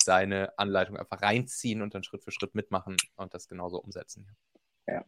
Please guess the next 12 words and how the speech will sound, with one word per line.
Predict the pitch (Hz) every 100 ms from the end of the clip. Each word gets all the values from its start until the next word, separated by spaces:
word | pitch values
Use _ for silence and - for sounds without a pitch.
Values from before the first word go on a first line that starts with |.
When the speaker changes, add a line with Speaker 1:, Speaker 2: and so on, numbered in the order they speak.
| _ -
Speaker 2:
Und | 123
keine | 110 - 139 175 143
Angst | 156 - -
vor | 117
Mehraufwand, | 107 147 - 101 107 110 107
denn | 98 95
Mehraufwand | 107 147 - 131 - 110 104
bedeutet, | - 95 107 120 131
das | 104 -
machen | 107 107 95
weniger | 98 104 95 90
Menschen. | 95 104 - 90